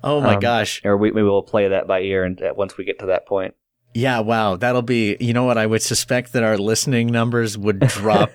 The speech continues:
Speaker 2: <laughs>
Speaker 1: way off when we got into the last, geez, you know what? I was gonna say, how many minutes of credits are there even? But that is a
Speaker 2: I think
Speaker 1: question.
Speaker 2: it's gotta be, like, fifteen minutes. <laughs>
Speaker 1: Yeah, that is a mystery that may be solved, may not, maybe not.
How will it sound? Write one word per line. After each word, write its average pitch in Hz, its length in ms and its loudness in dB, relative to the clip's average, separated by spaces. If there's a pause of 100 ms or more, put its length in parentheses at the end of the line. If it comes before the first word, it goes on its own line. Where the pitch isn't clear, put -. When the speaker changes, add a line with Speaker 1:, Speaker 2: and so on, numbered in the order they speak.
Speaker 2:
<laughs> - 120 -16
Speaker 1:
way 131 720 0
off 117 260 -2
when 120 100 -2
we 113 120 2
got 110 200 2
into 104 140 -2
the 107 140 0
last, 104 640 0 (180)
geez, 113 600 0 (100)
you 110 120 -2
know 139 140 2
what? 185 160 0
I 135 80 0
was 123 160 2
gonna 120 140 2
say, 127 200 0
how 110 200 0
many 135 140 2
minutes 135 280 0
of 123 80 -4
credits 135 400 -2
are 127 160 0
there 131 160 2
even? 139 340 0
But 104 160 -2
that 117 160 0
is 104 80 -6
a 117 40 -4
Speaker 2:
I - 20 -6
think - 60 -12
Speaker 1:
question. 120 280 2
Speaker 2:
it's 135 80 2
gotta 98 140 0
be, 90 80 -2
like, 85 180 -2
fifteen 98 500 -2
minutes. 104 420 -4
<laughs> 127 120 0
Speaker 1:
Yeah, 135 200 0
that 117 140 2
is 113 140 2
a 113 60 2
mystery 113 500 0
that 101 280 0 (120)
may 98 320 0
be 139 180 -4
solved, 151 800 0
may 117 300 0
not, 131 220 0
maybe 143 320 2
not. 156 460 -2